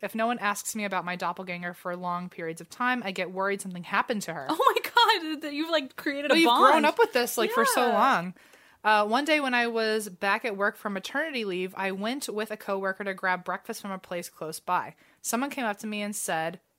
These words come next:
Speaker 1: uh, it's like a, it's a, a blank line, like, the name. The, this writer forgot the name.
Speaker 2: Blank.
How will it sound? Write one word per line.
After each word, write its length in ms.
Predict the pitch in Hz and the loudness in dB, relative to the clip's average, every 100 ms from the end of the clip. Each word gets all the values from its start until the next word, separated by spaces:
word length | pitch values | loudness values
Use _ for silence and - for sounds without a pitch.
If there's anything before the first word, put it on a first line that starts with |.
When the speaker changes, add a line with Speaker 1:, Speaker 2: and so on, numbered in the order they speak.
| - | -8
Speaker 1:
uh, 180 | 190 175 | -2 -2
it's 180 | 180 - | -2 -6
like 140 | 180 175 | -6 -6
a, 120 | 170 | -8
it's 320 | 175 170 - - | -6 -6 -6 -6
a, 240 | 165 160 _ - | -8 -10 _ -14
a 60 | |
blank 360 | 175 196 190 185 | -8 -4 -4 -4
line, 220 | 185 170 | -4 -4
like, 200 | 165 160 | -8 -12
the 80 | - | -8
name. 440 | 185 185 160 156 160 | -6 -4 -4 -8 -4
The, 140 | 208 196 202 _ - | -2 -2 -6 _ -8
this 180 | 202 208 | -6 2
writer 360 | 220 196 185 | 2 4 2
forgot 320 | - 190 170 | 0 -2 -2
the 40 | 156 | -4
name. 280 | 147 131 170 | -12 -16 -18
Speaker 2:
Blank. 540 | 190 208 226 196 - | -10 -8 -8 -10 -12